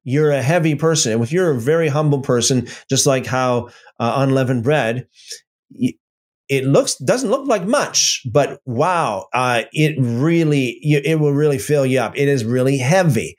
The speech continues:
In the same way, if you get all of the pride out of your life, and if you are a humble man or a humble woman, you're heavy.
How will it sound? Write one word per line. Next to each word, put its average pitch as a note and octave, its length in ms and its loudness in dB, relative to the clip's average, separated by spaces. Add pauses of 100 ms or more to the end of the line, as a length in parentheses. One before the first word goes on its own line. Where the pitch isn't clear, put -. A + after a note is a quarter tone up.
(320)
In B2+ 100 0
the C3+ 100 0
same C#3+ 320 2
way, C#3 340 2
if B2+ 160 -4
you G3 100 0
get D3 220 0
all C3 280 0
of D3 60 -2
the B2+ 80 0
pride F3+ 440 -2
out C3 140 2
of A2 100 -2
your A2 120 2
life, G2 220 -2
and B2+ 80 0
if A#2 160 -2
you A3 220 2
are E3+ 320 0
a C3+ 100 2
humble D#3 840 0 (280)
man A2 360 0
or D3+ 140 2
a A2+ 40 -4
humble E3+ 440 0
woman, A#2 300 0 (1000)
you're A3+ 140 2
heavy. E3+ 580 -2